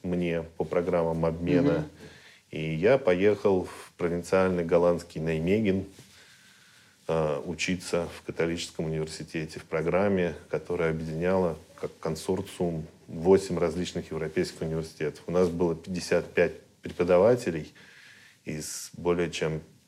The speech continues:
Speaker 1: пятнадцати европейских стран – и, э, студенты из восемнадцати стран. Я хотел поучиться в зарубежном вузе.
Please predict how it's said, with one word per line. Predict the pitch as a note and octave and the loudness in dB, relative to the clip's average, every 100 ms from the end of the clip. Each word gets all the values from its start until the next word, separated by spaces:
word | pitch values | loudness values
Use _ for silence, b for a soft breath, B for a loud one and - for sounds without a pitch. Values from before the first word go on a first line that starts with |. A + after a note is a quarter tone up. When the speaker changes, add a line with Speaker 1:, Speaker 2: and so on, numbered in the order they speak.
| _ | _
Speaker 1:
пятнадцати | D#2+ D2+ F2 F2 - - D#2+ D#2+ - - | -8 -2 0 0 -4 -6 -4 -4 -10 -6
европейских | E2 E2 E2 E2 - D#2+ | -2 -2 -2 -4 -6 -10
стран – | - F#2+ G2 A2 G#2+ - B B B B B | -2 0 2 0 -4 -16 B B B B B
и, | G2 F#2 F2+ F2+ E2+ D2 - | 0 2 2 2 0 -2 -4
э, | G2 E2+ - | -6 -6 -6
студенты | - G2 F#2 E2 D#2 | -2 2 2 2 -2
из | D2 | -8
восемнадцати | E2 - E2+ D#2 D2+ - - | -8 -6 -4 -4 -6 -10 -12
стран. | - D#2+ D2+ C#2+ - | -4 -2 -2 -6 -6
Я | F2 G2+ | 2 2
хотел | - F#2+ B2 C#3 | 2 4 6 6
поучиться | C3 F#2+ E2+ - E2 - | 4 -2 -2 -2 -6 -4
в | E2 | -2
зарубежном | E2 E2 E2+ E2 E2 D#2+ D#2 - - | 0 2 2 2 0 -4 -6 -14 -14
вузе. | E2 E2+ E2+ E2+ D#2 | -4 -2 0 0 -2